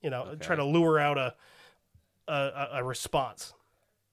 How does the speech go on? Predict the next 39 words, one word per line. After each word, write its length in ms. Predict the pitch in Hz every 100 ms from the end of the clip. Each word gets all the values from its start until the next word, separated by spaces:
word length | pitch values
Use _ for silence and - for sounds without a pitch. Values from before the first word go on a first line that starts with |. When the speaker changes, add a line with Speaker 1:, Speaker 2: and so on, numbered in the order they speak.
| _ _ _ _ _ _ - - _
Speaker 1:
They 140 | 147 139
did 300 | 165 233 277
start 260 | - 220
getting 180 | 196 170
some 140 | 160 170
responses 500 | 156 170 156 151 151
a 60 |
couple 280 | 151 160 160
nights 240 | 143 143
in, 200 | 139 120 - _ _ _ _ _ -
uh, 260 | 135 123 123
and 120 | 135
they 220 | 131 131 135 160 _ _ _ _
came 380 | - 180 180 170 165
in 100 | 151
the, 300 | 147 - 185
in 140 | 156
the, 180 | 151 147 - - _
they 100 | 147
came 200 | 147 226
in 60 | 247
the 40 |
form 220 | - 208
of 120 | 160 131
wood 220 | 208 202
knocks, 400 | 135 127 - -
and 120 | 151
eventually 420 | 135 160 214 185
they 80 | 143
would 140 | 135 -
hear 120 | 165
something 360 | - 165 139
walking 320 | 131 151 185 156
around 240 | 147 143
their 80 | 131
campsite, 680 | - 160 156 - 135 135 - - - - _ - -
uh, 200 | 123 123
the 120 | 139
night 260 | 151 151